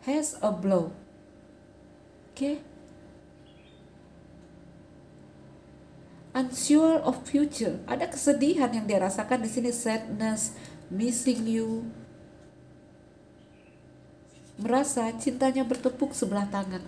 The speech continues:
Ada di sini dia rasakan. Dan di sini ada indikasi dia tidak bisa bergerak. Ada belenggu di sini. Ya, lihat kakinya pakai rantai ini, teman-teman.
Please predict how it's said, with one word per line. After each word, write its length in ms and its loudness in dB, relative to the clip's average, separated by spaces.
Ada 480 -2
di 160 -4
sini 240 -2
dia 240 0
rasakan. 480 -6
Dan 160 -4
di 80 -2
sini 480 2
ada 240 2
indikasi 480 -4
dia 320 4
tidak 240 4
bisa 240 2
bergerak. 480 -2
Ada 320 4
belenggu 560 4
di 160 -4
sini. 320 -2
Ya, 240 -2
lihat 400 -6
kakinya 640 -6
pakai 240 -4
rantai 560 -2
ini, 160 -4
teman-teman. 440 -8